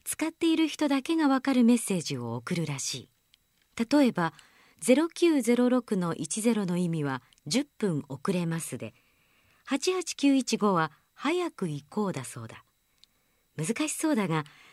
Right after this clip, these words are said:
何十も数字のメッセージがあるらしい。数字の他にカタカナのメッセージも入れて、友達の間で送ったりもらったりする。その他に、親も子供のいるところを知るためにポケベルに連絡を入れる。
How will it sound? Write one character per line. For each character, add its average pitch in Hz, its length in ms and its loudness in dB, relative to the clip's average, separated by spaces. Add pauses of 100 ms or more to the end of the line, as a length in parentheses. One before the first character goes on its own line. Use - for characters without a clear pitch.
何 285 240 2
十 294 220 4
も 175 100 0
数 196 220 -2
字 185 120 -2
の 196 120 0
メ 202 80 0
ッ - 20 -2
セ 175 200 -4
ー 147 40 -6
ジ 139 120 -6
が 123 100 -6
あ 151 80 -4
る 151 100 -6
ら 123 140 -10
し - 180 -10
い。 107 140 -16 (680)
数 302 240 0
字 294 120 2
の 285 100 6
他 262 240 2
に 247 180 6 (260)
カ 247 120 -4
タ 349 120 0
カ 381 120 -2
ナ 349 100 0
の 285 140 4
メ 254 100 6
ッ 233 40 4
セ 226 180 -2
ー 202 40 0
ジ 170 120 -2
も 165 100 -2
入 156 100 -4
れ 175 140 -4
て、 165 260 -2 (540)
友 220 220 4
達 233 240 0
の 220 120 2
間 202 280 -2
で 180 260 -2
送 160 240 -8
っ 190 40 -6
た - 200 -10
り 143 80 -8
も 123 160 -8
ら 170 80 -4
っ 180 40 -10
た - 180 -8
り 127 100 -10
す - 180 -14
る。 - 100 -20 (1400)
そ - 160 -2
の 294 100 6
他 247 280 0
に、 170 220 0 (280)
親 285 320 -2
も 233 240 2 (200)
子 185 140 0
供 247 220 6
の 262 100 4
い 254 80 4
る 262 80 2
と 262 140 0
こ 262 140 2
ろ 254 100 2
を 202 80 0
知 - 160 -4
る 220 100 2
た 220 140 -4
め 214 160 0
に 135 140 -2
ポ - 120 -12
ケ 240 160 0
ベ 277 120 4
ル 269 80 4
に 254 140 8
連 170 160 2
絡 165 300 -4
を 147 80 -4
入 135 80 -8
れ 127 140 -8
る。 117 120 -12